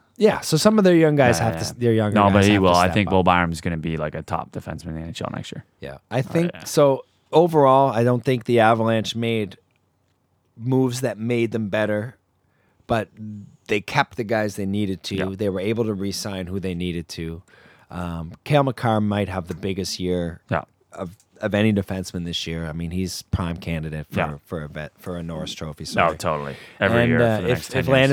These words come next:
Speaker 1: Landeskog stays healthy, and then McKinnon and Rantanen, I mean, all the pieces are there.
Speaker 2: Yeah, I think a, a huge addition for them was obviously they lost their, their guy, Grubauer, who was, you know, a Vezina finalist, but they
Speaker 1: Yeah.
Speaker 2: brought in Kuemper.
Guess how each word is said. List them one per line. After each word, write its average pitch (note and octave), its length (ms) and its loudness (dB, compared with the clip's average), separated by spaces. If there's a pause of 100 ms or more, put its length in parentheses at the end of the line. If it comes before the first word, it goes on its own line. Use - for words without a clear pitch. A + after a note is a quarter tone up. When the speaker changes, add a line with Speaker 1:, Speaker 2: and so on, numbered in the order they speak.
(100)
Speaker 1:
Landeskog C3 260 4
stays C3 300 0
healthy, G#2+ 420 -2
and G2+ 100 -2
then G2+ 220 -2
McKinnon G2+ 420 -2
and F#2+ 100 0
Rantanen, F#2 640 -2
I F#2 60 -6
mean, G2+ 180 -4
all C3+ 200 6
the D3 80 2
pieces A#2+ 460 -2
are G2+ 100 -2
there. C2+ 260 -10
Speaker 2:
Yeah, C3 140 4 (120)
I C#3+ 120 4
think D3+ 220 0
a, C#3 120 4 (160)
a B2+ 60 -4
huge A#2+ 280 -2
addition A2+ 300 -2
for G#2+ 100 -4
them A#2 320 -2 (460)
was G#2+ 220 -2
obviously A2 420 -4
they G2+ 120 0
lost G2 360 0
their, F#2 200 -6 (100)
their F#2 140 -8
guy, F#2+ 500 -2 (600)
Grubauer, F2+ 460 0
who F#2 120 -4
was, F2 140 -4
you F2+ 60 -6
know, E2+ 100 -4
a E2+ 40 -6
Vezina F2 320 -4
finalist, F2+ 440 -4
but G2+ 120 -2
they G2+ 60 2
Speaker 1:
Yeah. F#2 60 2
Speaker 2:
brought F#2+ 200 4
in G2 120 -2
Kuemper. G2 300 -4